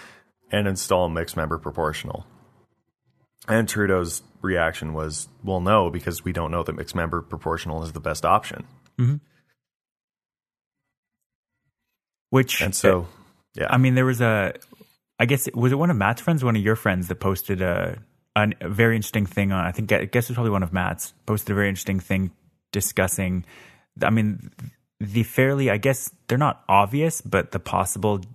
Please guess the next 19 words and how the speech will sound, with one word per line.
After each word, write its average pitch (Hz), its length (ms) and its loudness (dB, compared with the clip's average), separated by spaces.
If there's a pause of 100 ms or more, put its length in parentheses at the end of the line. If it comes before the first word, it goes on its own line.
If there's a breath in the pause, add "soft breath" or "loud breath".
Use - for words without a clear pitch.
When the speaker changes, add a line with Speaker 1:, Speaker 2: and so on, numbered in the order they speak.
(100)
Speaker 2:
downsides 110 600 0
of 110 100 -2
mixed 113 260 -2
mem-, 110 180 -2 (160)
pure 104 200 2
mixed 107 280 -2 (200)
member 107 280 0
proportional, 127 680 -2 (420 soft breath)
where 101 180 4
you 95 240 2
end 98 120 2
up 104 140 -2
with 101 140 0
a 92 60 0
list 92 340 -2
of 90 120 -4
candidates 92 540 -2
that - 240 -4 (540 loud breath)
get - 240 0